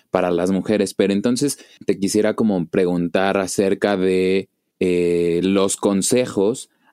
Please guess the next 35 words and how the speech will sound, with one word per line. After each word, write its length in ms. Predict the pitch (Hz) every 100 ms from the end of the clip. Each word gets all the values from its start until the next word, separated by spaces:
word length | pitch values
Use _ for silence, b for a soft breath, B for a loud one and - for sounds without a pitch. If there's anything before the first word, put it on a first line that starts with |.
| _ 196
no 360 | - 101 123 151
a 40 |
las 180 | 151 127
mujeres, 400 | 107 139 135 101
sino 260 | 104 95 90
a 60 |
los 280 | 90 92 -
hombres, 480 | 123 107 90 107 b b b
que 140 | - 107
también 580 | 104 110 120 139 139 _ _ _
cómo 300 | 139 143 143
pueden 460 | 143 135 135 139 - _ _ _
aportar 540 | 107 - 107 107 117 131
y 220 | 123 117
escuchar. 720 | 107 - 107 - 139 131 - -
Creo 240 | 113 113
que 80 | 139
es 160 | 131 135
un, 280 | 127 120 -
un 600 | 117 113 113 113 110 104
punto 320 | 110 110 101 107
fundamental 840 | 107 92 85 82 80 90 90 90 b b -
en 180 | 95
esta 220 | 95 - 113
discusión 600 | 104 - 90 - 92 95
acerca 360 | 90 95 -
de 100 | 101
la, 320 | 95 82 80 - _ _ _
de 120 | 95
la 120 | 92
equidad 420 | 90 - 92 90 98
de, 400 | 101 101 71 80
de 140 | 90
género 440 | - 104 101 101
también, 500 | 98 90 87 95 104